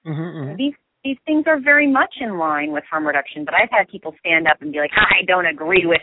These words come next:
Speaker 2: that." You know, and, you know, what can I say to them at that point? You know, I've, I've tried to, to illustrate that these things are really in line.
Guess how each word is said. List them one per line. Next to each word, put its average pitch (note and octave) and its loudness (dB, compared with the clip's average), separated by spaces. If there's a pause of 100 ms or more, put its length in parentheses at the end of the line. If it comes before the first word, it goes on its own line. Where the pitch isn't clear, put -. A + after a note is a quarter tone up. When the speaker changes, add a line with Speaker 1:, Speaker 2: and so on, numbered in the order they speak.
Speaker 2:
that." C3 0 (460)
You C#4 -6
know, B3+ -4
and, A3+ -4 (340)
you G#3 -12
know, G3+ -8
what A3 0
can A#3+ -6
I G3 -4
say C#4+ -2
to A#3+ -6
them B2+ -10 (460)
at - -14
that D#3 0
point? - -16
You - -18
know, - -20
I've, - -18
I've - -20
tried F#3 0
to, D#3+ -2 (400)
to G3+ -2 (140)
illustrate G3+ 0
that D3+ -6
these D#3+ -10
things E3+ -8
are F3 -2
really E3+ -2
in E3 -4
line. F#3 2